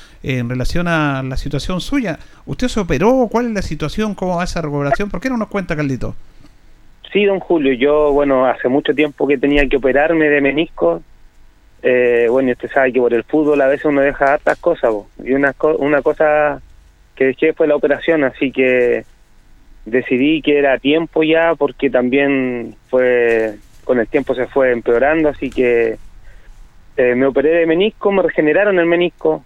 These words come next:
Speaker 2: no quise que me lo sacaran, porque también pensé en un futuro, eh,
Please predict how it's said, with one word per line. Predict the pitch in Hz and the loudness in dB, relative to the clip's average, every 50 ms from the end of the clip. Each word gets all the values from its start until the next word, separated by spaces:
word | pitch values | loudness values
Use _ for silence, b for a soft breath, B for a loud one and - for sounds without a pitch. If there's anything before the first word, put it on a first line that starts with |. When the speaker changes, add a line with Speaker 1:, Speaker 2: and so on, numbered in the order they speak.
| - - - | -16 -20 -14
Speaker 2:
no | - 120 123 127 123 | -6 -2 0 0 0
quise | 117 - 139 160 - - 151 | 0 0 -2 -2 0 0 0
que | 143 | 2
me | 156 156 | 2 2
lo | 156 156 | 2 2
sacaran, | - 165 147 - 160 160 165 170 165 165 180 - - - - - - - - _ - - _ - _ - - - | 0 0 0 2 2 2 2 2 0 0 -4 -10 -18 -20 -20 -20 -20 -20 -20 _ -20 -20 _ -20 _ -20 -10 -2
porque | 117 117 - - - - 127 123 | -2 -2 -2 -2 -4 -2 -2 0
también | - 127 123 123 131 143 143 131 | 2 2 0 2 2 0 0 2
pensé | - 135 120 - 147 | 0 -2 0 2 0
en | 147 143 | 2 0
un | 131 | -2
futuro, | - - 131 113 151 156 160 156 151 151 147 147 147 147 139 135 | -2 -4 -2 0 2 2 2 2 2 2 2 2 2 2 2 2
eh, | 127 123 123 120 117 117 | 0 0 0 -2 -4 -6